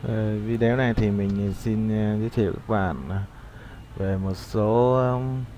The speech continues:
điều, ờ, cần biết để, ờ, khi chúng ta xem, ờ, một video clip hoặc là tải một, ờ, file video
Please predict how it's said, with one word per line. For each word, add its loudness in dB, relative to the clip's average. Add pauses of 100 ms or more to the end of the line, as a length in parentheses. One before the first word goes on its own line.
(800)
điều, 4 (1000)
ờ, -2
cần -2
biết 2 (100)
để, 2
ờ, 0
khi -2
chúng -2
ta 0
xem, 4
ờ, 0 (460)
một -4
video 2 (720)
clip 6 (120)
hoặc -4
là 0 (1500)
tải 4
một, -2 (220)
ờ, -2 (200)
file 6
video 4